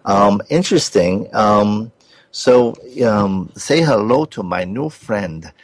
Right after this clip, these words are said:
Is your Federal Express man, uh, delivery person, a drug dealer? And, well, um, Department of Justice seems to think so, and they have indicted Federal Express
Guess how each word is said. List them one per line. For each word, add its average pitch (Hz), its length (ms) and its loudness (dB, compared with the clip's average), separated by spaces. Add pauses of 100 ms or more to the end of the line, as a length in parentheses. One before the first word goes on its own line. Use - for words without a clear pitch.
(240)
Is 101 240 -4
your 113 160 2
Federal 156 380 0
Express - 640 -4
man, 87 460 -8 (180)
uh, 98 240 -2
delivery 110 440 -2
person, 110 500 -6 (420)
a 123 240 2
drug 156 440 -2
dealer? 71 460 -8 (160)
And, 101 400 0
well, 127 360 2 (200)
um, 202 260 0
Department 196 400 -2
of - 40 -12
Justice 123 400 0
seems 110 280 -10
to - 100 -14
think 175 240 -4
so, 87 400 0
and 101 240 -2
they 127 100 6
have 120 300 2
indicted 98 840 0 (460)
Federal 113 300 2
Express - 640 -6